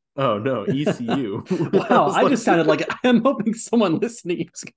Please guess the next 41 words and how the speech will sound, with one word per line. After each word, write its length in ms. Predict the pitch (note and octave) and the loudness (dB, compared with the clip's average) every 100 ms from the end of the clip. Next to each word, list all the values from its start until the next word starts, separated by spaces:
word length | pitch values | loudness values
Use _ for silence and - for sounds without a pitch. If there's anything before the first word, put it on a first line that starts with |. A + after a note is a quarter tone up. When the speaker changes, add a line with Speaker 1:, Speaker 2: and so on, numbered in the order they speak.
| - | -10
Speaker 2:
going, 1000 | F3+ - _ _ - - - G3 F3 - | -10 -10 _ _ -4 -4 -2 -4 -2 -4
<laughs> 40 | |
"E 160 | D#3+ F3 | -6 -8
C 220 | - E3+ | -4 0
U 100 | F#3 | 0
at 60 | D#3+ | 0
Michigan." 440 | D3 - - G3 | -8 -10 -8 -8
<laughs> 60 | F#3+ | -6
Like, 220 | F3 - | -8 -8
in, 180 | F3 E3+ - - - - | -10 -10 -14 -20 -20 -16
<laughs> 920 | - _ _ - _ _ _ _ _ - | -16 _ _ -20 _ _ _ _ _ -10
wow. 140 | B2 | -6
Speaker 1:
Then 80 | C3 | -4
there's 160 | C3 B2 | -6 -4
Speaker 2:
Quite 220 | C3 C#3 | -6 -6
a 40 | |
Speaker 1:
Arkansas 240 | - B2 A2+ | -6 -6 -8
Speaker 2:
podcast. 20 | |
Speaker 1:
State 300 | - A#2+ G#2+ | -10 -12 -10
at 160 | A2+ G#2+ | -8 -8
Oklahoma, 580 | G2+ G2+ G2+ F#2+ F2 | -10 -12 -12 -12 -10
Speaker 2:
Well, 140 | - A#3+ | 0 2
now 100 | D#4+ | 4
I 60 | |
Speaker 1:
which 80 | E4+ | 2
Speaker 2:
get 120 | E4+ | 2
why 100 | C#4+ | 2
you 120 | C4+ A#3+ | 4 2
say 140 | B3 | 2
that's 220 | G#3+ E3 | 2 0
weird. 220 | A3 D#3+ F3 | -2 -4 -4
E 80 | A3+ | -6
C 180 | - | -2
U 80 | D4 | 0
at 60 | A3 | 0
Michigan 340 | G#3+ G3+ F3 | 0 -2 -2
is 140 | E3+ E3+ | -2 -4
very 240 | A#2 G#2+ | -10 -10
weird. 420 | A2 B1+ B1 F#3 _ _ _ | -12 -12 -12 -14 _ _ _
Speaker 1:
It 100 | C#3 | 0
is. 400 | G#4+ C4 G#2 - | 2 2 -2 -16